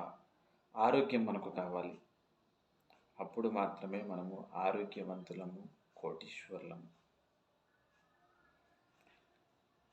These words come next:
కాబట్టి డబ్బు వ్యామోహంతో, దుర వ్యాపకాలతో పోకుండా మనిషి ఆనందంగా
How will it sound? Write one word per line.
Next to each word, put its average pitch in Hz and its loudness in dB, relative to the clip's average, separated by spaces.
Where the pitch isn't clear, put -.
కాబట్టి 104 -2
డబ్బు 104 0
వ్యామోహంతో, 104 4
దుర 107 2
వ్యాపకాలతో 101 2
పోకుండా 98 0
మనిషి 120 0
ఆనందంగా 117 4